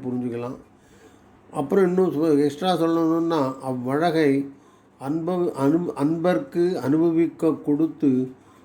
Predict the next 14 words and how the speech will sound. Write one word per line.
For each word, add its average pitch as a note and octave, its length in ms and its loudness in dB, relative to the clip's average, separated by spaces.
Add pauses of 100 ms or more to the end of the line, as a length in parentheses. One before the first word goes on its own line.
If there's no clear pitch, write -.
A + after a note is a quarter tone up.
(220)
பொருந்தி E3+ 640 2
வாழப்பெற்றவனான D3 1300 0
பெருமானை. B2 580 -2 (600)
அந்த D#3 260 -4
அழகை F3 340 2
முழுசா F#3 480 2 (300)
தன்னுடைய E3 380 0
பக்தர்களுக்கு D#3 640 -2
காட்டி E3 300 0
கொடுக்கலாம், D3 500 -2 (640)
அதையும் D#3 500 2
செய்ய E3+ 280 2
தெரிய C#3+ 280 2
மாட்டான். C3 320 -4